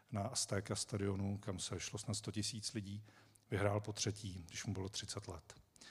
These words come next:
A to se nikdy nikomu nepodařilo a myslím, že už si to asi nikdo možná nikdy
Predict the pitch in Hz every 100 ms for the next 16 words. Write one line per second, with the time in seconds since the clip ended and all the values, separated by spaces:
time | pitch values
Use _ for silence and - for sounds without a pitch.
0 | - - - - - - - 104 101 101
1 | 107 107 127 120 123 123 131 123 113 127
2 | 120 107 117 113 107 123 104 107 - 120
3 | 104 - 107 104 107 104 101 110 104 107
4 | 107 98 101 104 101 101